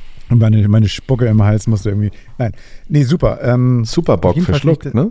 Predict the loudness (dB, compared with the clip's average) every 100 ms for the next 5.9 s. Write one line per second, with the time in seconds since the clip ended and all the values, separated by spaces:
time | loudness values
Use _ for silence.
0 | -2 -2 0 0 0 -2 0 2 2 0
1 | -2 -4 -4 -6 -6 -8 -8 -8 -8 -8
2 | -8 -10 -8 -8 -8 -10 -10 -10 -10 -10
3 | -12 -12 -12 -10 -10 -12 -12 -12 -12 -6
4 | -4 -4 -6 -12 -12 -8 -6 -6 -4 -6
5 | -6 -8 -8 -8 -4 -4 -2 -6